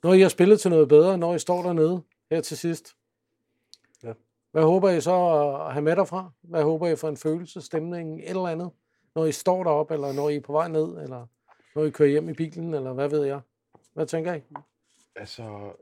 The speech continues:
Speaker 3: de seneste koncerter, vi har spillet, der har, eller der har jeg i hvert fald snakket meget om det der med, at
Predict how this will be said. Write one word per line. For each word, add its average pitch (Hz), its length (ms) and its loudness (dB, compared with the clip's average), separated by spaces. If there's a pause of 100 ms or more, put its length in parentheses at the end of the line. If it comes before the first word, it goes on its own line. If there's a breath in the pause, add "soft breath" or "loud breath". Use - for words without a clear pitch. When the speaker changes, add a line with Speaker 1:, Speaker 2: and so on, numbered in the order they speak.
(360)
Speaker 3:
de 113 160 -8
seneste 175 580 -8 (200)
koncerter, 92 400 -18
vi 87 120 -18
har 87 60 -16
spillet, 92 440 -10 (1300)
der 123 160 0
har, 110 460 -4 (640)
eller 95 120 -12
der 123 120 -2
har 127 120 -8
jeg 110 140 0
i - 20 0
hvert 117 140 -4
fald 104 240 -14
snakket 104 340 -8
meget 98 140 -10
om 98 160 -14
det 98 100 -16
der 95 100 -14
med, 98 180 -12 (120)
at 95 180 -14